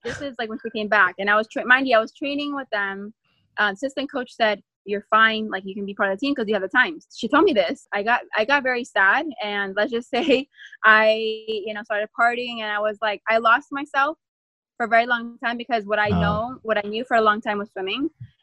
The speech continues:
Speaker 1: And that's where I got my confidence from. Like, I was really overcompensating a lot of things with swimming. I was upset, I was angry, and then, um, I had time to get all that anger out <laughs> and all that frustration out and just realize, like, what I was creating.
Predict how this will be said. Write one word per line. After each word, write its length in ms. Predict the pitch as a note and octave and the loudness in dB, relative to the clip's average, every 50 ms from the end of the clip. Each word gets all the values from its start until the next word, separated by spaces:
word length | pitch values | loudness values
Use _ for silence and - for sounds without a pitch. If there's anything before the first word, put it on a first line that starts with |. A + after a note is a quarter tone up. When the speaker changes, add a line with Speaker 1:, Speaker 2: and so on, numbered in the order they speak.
| - - | 0 2
Speaker 1:
And 320 | A3 G#3 G#3 G3+ G3 G3+ | 4 4 4 4 4 4
that's 180 | G#3+ A3 A#3 C#4 | 4 4 6 6
where 80 | C4 | 4
I 60 | B3 | 4
got 100 | A#3 A3+ | 4 4
my 80 | A3+ G3+ | 2 0
confidence 500 | G3 - G3+ G3+ A3 - A3 A3 A3 A3+ - | 0 0 0 0 0 0 -4 -4 -4 -4 0
from. 160 | A#3 A#3 A3+ | 0 0 2
Like, 160 | G#3+ G#3 G3+ | 0 2 4
I 80 | G#3 A3 | 4 4
was 180 | G#3+ A3+ A3 | 4 2 2
really 200 | A3+ B3+ C4+ B3+ - | 2 2 2 2 2
overcompensating 1000 | A3 A3 A3+ G#3+ - - G#3+ G#3 G#3 G3+ G3+ - G3+ F3+ F3 E3 E3 - - F#3+ - - | 2 2 2 2 0 0 0 0 0 -2 -6 -6 -4 -4 -4 -6 -8 -12 -14 -8 0 4
a 40 | G3+ | 6
lot 160 | G3+ G3+ G3 | 6 6 6
of 100 | G3+ G#3+ - | 4 2 0
things 240 | G3 G3 G3+ G3+ | -2 -2 -2 -2
with 100 | G3 F#3 - - | -6 -8 -8 -6
swimming. 380 | F#3 F3+ F#3 G3+ A#3+ C4 D4 - _ - | -4 -4 -2 -2 -2 -4 -6 -6 _ 0
I 720 | F#3+ G3 G3 F#3+ F#3+ F#3+ F#3 F#3+ F#3 F#3 F#3 F#3 F#3 F3+ | 2 2 2 2 0 -4 -4 -6 -6 -8 -8 -8 -8 -10
was 160 | F3 F#3 F3+ - - - | -10 -14 -16 -14 -10 -10
upset, 340 | F#3 - - G#3+ A3 B3+ - - | -10 -4 2 6 6 6 6 6
I 40 | G3+ | 2
was 120 | G3 F#3 | 2 2
angry, 600 | G3 G3+ G#3 G3+ A3+ A#3+ B3+ C4+ D4 D4 C4+ - - - | 0 0 0 -2 -2 -2 -2 -2 -2 -2 -4 -4 -6 -8
and 140 | G3 G3+ G3 | -6 -4 -2
then, 400 | G3 F#3+ F#3+ F#3 F#3 F#3 F#3 - _ _ - | -2 -2 -4 -4 -6 -8 -8 -12 _ _ 2
um, 540 | F#3+ F#3+ F#3 F#3 F3+ F3 F3 F3 F3+ F#3+ - _ _ _ _ _ _ _ _ _ _ - - | 4 4 4 4 2 0 -4 -6 -8 -12 -14 _ _ _ _ _ _ _ _ _ _ -2 2
I 160 | F#3+ G3+ G#3+ | 2 2 4
had 200 | A3+ G#3+ G3+ - | 2 0 0 2
time 240 | A#3+ A3 A3 A3+ - | 2 2 2 2 0
to 100 | - C#4+ | 0 4
get 180 | A#3+ A#3+ - - | 6 6 6 6
all 140 | A3 A3+ A#3 | 6 4 6
that 140 | A#3+ A#3 - - | 4 2 -2 -2
anger 260 | A#3 A#3 A#3+ A#3+ C#4 | -6 -8 -6 -4 0
out 320 | C#4 C#4 D4 E4 E4+ F4+ - D#4+ | 2 4 4 4 4 2 -2 -4
<laughs> 40 | |
and 220 | F4+ F4+ E4 C#4+ A3+ A3+ | -8 -8 -10 -8 -8 -6
all 60 | A3+ | -6
that 160 | A3+ G#3 - | -6 -8 -10
frustration 560 | - - - - A3 G#3+ B3+ - - B3+ B3 | -12 -14 -10 -6 -4 -4 -4 -4 -8 -6 -4
out 260 | B3+ C4 C4+ C#4 C#4+ | 0 0 0 0 0
and 300 | C#4 A#3 G#3+ G3+ G3 G3 - _ _ _ - | -2 -4 -4 -6 -8 -10 -12 _ _ _ -6
just 220 | G#3+ A3+ - - _ _ _ _ _ - | -6 -6 -6 -10 _ _ _ _ _ -8
realize, 380 | G#3 A#3+ C4 B3+ B3+ B3 B3 B3 | -4 0 2 4 4 4 4 2
like, 100 | A#3 G3+ | -2 -2
what 120 | G#3 G#3 G#3 | 0 2 2
I 100 | G#3 G#3 | 2 2
was 140 | G#3 G#3 G3+ | 0 -2 -4
creating. 560 | _ - G#3 G3 F#3+ G3 A3 B3 C#4 D#4+ F4+ | _ -4 -4 -2 -2 -2 -4 -4 -4 -6 -6